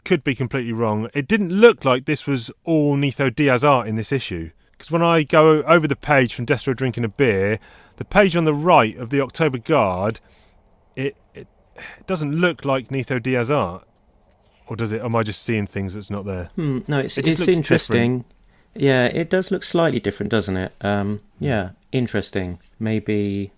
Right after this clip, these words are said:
Speaker 2: yeah,
Speaker 1: I
Speaker 2: I
Speaker 1: could
Speaker 2: mean,
Speaker 1: be
Speaker 2: it's,
Speaker 1: wrong. I
Speaker 2: it's
Speaker 1: could be
Speaker 2: not out
Speaker 1: making
Speaker 2: of,
Speaker 1: stuff
Speaker 2: out
Speaker 1: up.
Speaker 2: of the question that, that maybe someone else has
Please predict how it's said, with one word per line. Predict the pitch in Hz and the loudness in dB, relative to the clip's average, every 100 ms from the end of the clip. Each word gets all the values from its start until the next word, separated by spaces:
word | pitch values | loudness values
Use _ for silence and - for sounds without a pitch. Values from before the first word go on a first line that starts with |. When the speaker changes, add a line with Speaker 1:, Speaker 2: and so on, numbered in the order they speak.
| - | -8
Speaker 2:
yeah, | 131 | -4
Speaker 1:
I | |
Speaker 2:
I | 131 | 0
Speaker 1:
could | 107 | 0
Speaker 2:
mean, | 110 | 0
Speaker 1:
be | |
Speaker 2:
it's, | 95 | -2
Speaker 1:
wrong. | 98 | -2
I | |
Speaker 2:
it's | 113 | 0
Speaker 1:
could | 120 | 2
be | |
Speaker 2:
not | 120 | 2
out | 98 110 | 2 0
Speaker 1:
making | - | 0
Speaker 2:
of, | |
Speaker 1:
stuff | - 95 | -4 0
Speaker 2:
out | 110 | 0
Speaker 1:
up. | |
Speaker 2:
of | 90 | -2
the | - | -4
question | 107 98 - 98 | -4 -4 -4 -4
that, | 95 - - | -4 -6 -6
that | 90 | -4
maybe | 98 95 92 | -4 -4 -8
someone | - 92 92 | -6 -8 -6
else | 90 - | -8 -10
has | 90 82 | -12 -12